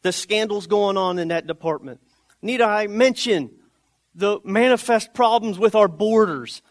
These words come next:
the debacle we have going on with our borders, all the problems in this nation? Need I mention the lawsuit that the House is getting ready to bring against the president?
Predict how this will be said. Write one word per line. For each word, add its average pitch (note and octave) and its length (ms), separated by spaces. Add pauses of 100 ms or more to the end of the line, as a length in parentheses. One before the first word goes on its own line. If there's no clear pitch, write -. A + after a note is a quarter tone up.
(120)
the E3+ 140
debacle G#3+ 500
we G#3+ 160
have G3+ 220
going G#3+ 200
on G#3 140
with G3+ 120
our F#3+ 100
borders, E3+ 720 (580)
all A#3+ 160
the A#3 80
problems A#3 480
in G#3+ 140
this G#3 240
nation? A3 420 (320)
Need A#3+ 180
I G#3+ 140
mention A3+ 380
the G#3+ 100
lawsuit A3+ 600
that G3 200
the F#3+ 120
House G#3+ 360
is F#3 140
getting G#3 180
ready G#3+ 220
to G3+ 100
bring A3 220
against G#3+ 340
the G#3+ 60
president? G#3+ 600